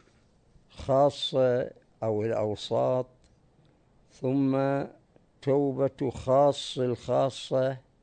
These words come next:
وهي الدرجة الأخيرة والثالثة من مراتب التوبة. فالباقي من لطائف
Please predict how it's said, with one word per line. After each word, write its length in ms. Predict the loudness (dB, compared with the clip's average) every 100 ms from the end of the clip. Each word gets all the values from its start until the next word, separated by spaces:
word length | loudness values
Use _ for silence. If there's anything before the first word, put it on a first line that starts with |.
| _ _ _ _ _ _ _ _ _ _ -4
وهي 1600 | 0 2 2 0 -2 _ _ _ -12 -4 0 2 4 4 2 -2 -10 _ _ _ _ _ -8
الدرجة 800 | -6 -2 0 2 0 0 0 -2
الأخيرة 920 | -2 -2 -2 -6 -8 -4 0 2 4 2
والثالثة 1040 | 2 -2 0 0 0 -2 -4 -2 -2 -4 -10 _ _ _ _ _ _
من 600 | -2 2 4 4 2 0 -6 _ _
مراتب 600 | -2 2 2 2 2 0
التوبة. 560 | 0 -2 -2 -2 -4 -12 -16 _ _ _ _ _ _ _ _ _ _ _ _ _ _
فالباقي 1040 | -4 0 0 -2 -2 4 6 6 4 2 4
من 460 | 4 4 4 0 -10 _ -6
لطائف 760 | -2 0 4 4 4 2